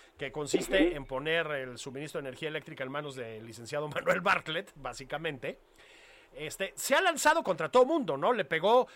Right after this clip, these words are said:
Speaker 1: a los españoles, a las empresas privadas, a los anteriores, este, a las, a la, a la, a la anterior administración, a quien tú quieras. Y ahora se fue a la yugular del Oxxo, ya había hecho apuntes en este sentido, bueno, de los Oxxos, pues,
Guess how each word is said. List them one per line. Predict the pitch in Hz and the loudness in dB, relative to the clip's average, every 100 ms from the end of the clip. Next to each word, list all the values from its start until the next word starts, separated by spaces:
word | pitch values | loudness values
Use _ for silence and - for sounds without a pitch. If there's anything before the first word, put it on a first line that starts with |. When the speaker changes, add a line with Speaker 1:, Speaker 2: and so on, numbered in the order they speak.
| - | -10
Speaker 1:
a | 165 170 | 0 0
los | 160 | 0
españoles, | 151 180 185 240 254 220 | -2 0 2 2 2 0
a | 170 | 0
las | 156 | -2
empresas | 160 151 220 226 - | -4 -2 -2 -2 -4
privadas, | 165 165 202 226 226 226 226 - - - - | -4 2 4 6 6 6 4 0 -10 -20 -6
a | 156 | -4
los | 160 180 | 0 0
anteriores, | 170 - 180 208 226 233 220 185 | 0 0 0 2 2 4 2 0
este, | 180 - 185 160 156 147 143 135 | -6 -6 -2 -2 -2 -4 -6 -4
a | |
las, | 143 135 156 | -6 -6 -10
a | 151 | -10
la, | 143 | -10
a | 135 131 | -10 -14
la, | 127 123 | -14 -16
a | 123 | -14
la | 123 | -14
anterior | 127 156 208 | -8 -2 -2
administración, | 190 170 139 - 165 247 269 | -2 -6 -10 -8 -4 0 0
a | |
quien | 190 180 | -2 -4
tú | 247 | -6
quieras. | 196 139 - - - - - _ _ _ _ - - - - - | -4 -6 -8 -16 -18 -20 -20 _ _ _ _ -20 -20 -20 -20 -4
Y | 180 | 6
ahora | 226 320 320 320 - | 10 12 12 10 6
se | - 185 | 0 -2
fue | 185 240 269 | 2 2 2
a | 190 | 0
la | 165 | -2
yugular | 156 143 165 214 240 | -2 -4 0 0 0
del | 214 202 | 2 6
Oxxo, | 208 - 185 | 6 4 -4
ya | 196 151 | 0 4
había | 240 247 247 226 180 143 123 | 6 6 6 8 6 4 -2
hecho | 143 - | -6 -2
apuntes | 123 175 165 185 | -2 -4 -8 -8
en | 147 139 | -8 -10
este | - | -10
sentido, | 156 165 190 165 170 | -10 -8 -6 -6 -6
bueno, | 165 110 104 | -8 -14 -12
de | 104 | -10
los | 117 - | -4 4
Oxxos, | 202 196 139 110 | 4 4 -8 -10
pues, | - 147 - | -8 -8 -8